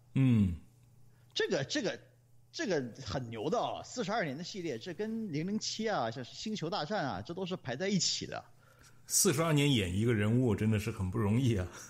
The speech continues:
Speaker 1: <laughs>
Speaker 2: 嗯，
Speaker 1: 嗯。
Speaker 2: 呃，在说 Rock-，在说这个 Creed 二之前呢，就是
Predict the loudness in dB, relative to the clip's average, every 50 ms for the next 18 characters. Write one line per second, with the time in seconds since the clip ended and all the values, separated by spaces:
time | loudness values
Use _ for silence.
0 | 0 0 0 0 -2 -2 -2 0 4 4 6 6 6 6 6 6 4 2 2 0
1 | -2 -4 -4 -2 2 4 4 6 4 4 4 4 2 2 2 0 0 0 0 0
2 | 0 0 -2 -4 -6 -16 -14 -8 -6 -4 -4 -4 -4 -4 -4 -2 -2 -2 -4 -4
3 | -6 -6 -8 -8 -6 -2 0 0 2 2 2 2 0 -2 -4 -4 -2 0 0 2
4 | 2 0 -2 -6 -10 -10 -8 -8 -4 -2 0 0 2 2 0 0 -2 -2 -2 -2
5 | -2 -2 -4 -8 -10